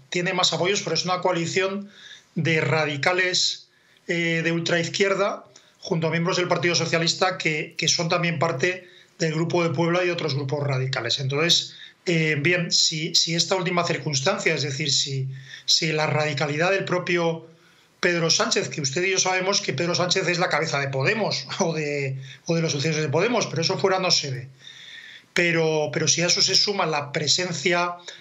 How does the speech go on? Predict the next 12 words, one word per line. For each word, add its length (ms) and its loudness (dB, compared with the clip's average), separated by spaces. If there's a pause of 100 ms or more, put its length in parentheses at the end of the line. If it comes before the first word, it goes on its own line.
(120)
activa 540 2
y 60 0
determinante 720 0
de 80 0
auténticos 540 0
radicales 840 0 (300)
que 100 0
han 100 2
sido 240 2
patrocinados, 1040 0 (480)
don 120 -4
Jesús, 520 -2